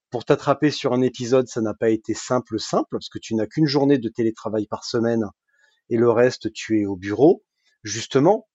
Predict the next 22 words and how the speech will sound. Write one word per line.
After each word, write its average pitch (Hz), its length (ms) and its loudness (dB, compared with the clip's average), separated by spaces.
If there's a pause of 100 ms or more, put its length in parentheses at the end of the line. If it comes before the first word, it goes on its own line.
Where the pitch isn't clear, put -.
pour 135 220 0
arriver 156 320 4
à 160 80 4
ce - 160 -2
niveau 139 400 4
de 135 100 0
performance 127 680 -2
qui 110 300 0
est 107 40 2
le 104 120 -4
tien, 175 380 -2 (400)
comment 160 320 2
tu 135 160 -12
t'organises 135 680 0 (800)
pour 175 460 0
avoir 143 420 2
quand 143 200 2
même, 143 360 0 (160)
euh, 107 440 -4
bah, 98 160 -8
ton 117 180 -6
boulot 139 420 2